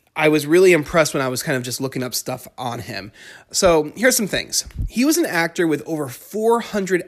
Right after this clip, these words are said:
acting credits on I M D B. That's like, if he was on multiple episodes, like Mary Tyler Moore Show, where he was probably the most known for that. I mean, apart from, you know, of a particular age. If you are somebody who,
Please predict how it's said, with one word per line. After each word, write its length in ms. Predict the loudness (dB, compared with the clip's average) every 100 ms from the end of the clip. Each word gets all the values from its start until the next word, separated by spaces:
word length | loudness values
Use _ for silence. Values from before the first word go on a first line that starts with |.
| -6
acting 380 | -6 -6 -10 -10
credits 440 | -8 -8 -8 -10
on 180 | -8 -8
I 160 | -6 -6
M 160 | -8
D 200 | -8 -10
B. 300 | -10 -14 -16 _ -20 -20 _ -2
That's 180 | 2
like, 200 | 2 0 -6
if 100 | -4
he 100 | -2
was 140 | 0
on 180 | 0 2
multiple 420 | 2 0 -2 -2
episodes, 580 | -2 -2 0 0 0 -4
like 280 | -6 -8 -16 -20 -20 _ _
Mary 320 | -2 0 0
Tyler 320 | 0 2 2 2
Moore 220 | 0 -2
Show, 300 | -2 -4 -4
where 120 | -6
he 120 | -4
was 100 | -4
probably 320 | -2 -2 0
the 100 | -2
most 380 | -2 0 0 -2
known 420 | -2 -2 -2 -4
for 220 | -8 -10 -8
that. 320 | -6 -4 -4
I 60 |
mean, 160 | -6 -10
apart 340 | -6 -4 -4
from, 160 | -4 -8
you 100 | -6
know, 400 | -6 -6 -8 -12 -2
of 140 | 2 2
a 40 |
particular 600 | 0 -6 -6 0 2 2 0
age. 360 | -6 -8 -12
If 120 | -8
you 160 | 0 0
are 80 | 0
somebody 400 | -2 0 0 0
who, 200 | -4